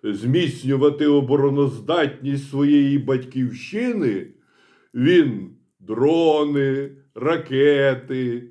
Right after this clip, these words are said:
так, все це віддавав Московії. Ну, а на що воно? Воно ж не треба, тому що, е, ніхто ж на нас нападати не буде. Ну, е, Сполучені Штати Америки ж не дозволяють, так,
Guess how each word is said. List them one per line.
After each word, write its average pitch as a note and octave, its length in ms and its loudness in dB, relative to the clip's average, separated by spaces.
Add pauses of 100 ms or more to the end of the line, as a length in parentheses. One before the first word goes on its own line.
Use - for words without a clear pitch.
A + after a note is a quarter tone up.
(140)
так, G#2+ 420 -6
все D3+ 260 0
це C#3 200 0
віддавав B2 840 2
Московії. A2 1000 -4
Ну, G#3 140 2
а D#3 220 2
на G#2+ 280 -4
що G2 200 -10
воно? F2+ 420 -14 (580)
Воно F3+ 320 4
ж B2+ 80 -2
не C3+ 160 -2
треба, G#2 880 -2 (100)
тому B2 280 -4
що, A2+ 340 -2 (320)
е, - 20 -8 (240)
ніхто C3 420 2
ж G2+ 60 -6
на A2 120 -2
нас A2 280 -4
нападати G#2 640 -4
не G#2 80 -4
буде. G2+ 520 -6
Ну, F#2 300 -6 (340)
е, F#2+ 360 -2
Сполучені A#2 640 -2
Штати G#2+ 420 -4
Америки G2 800 -4
ж E2 120 -14
не F2+ 200 -6
дозволяють, G2+ 1080 0 (380)
так, - 280 -20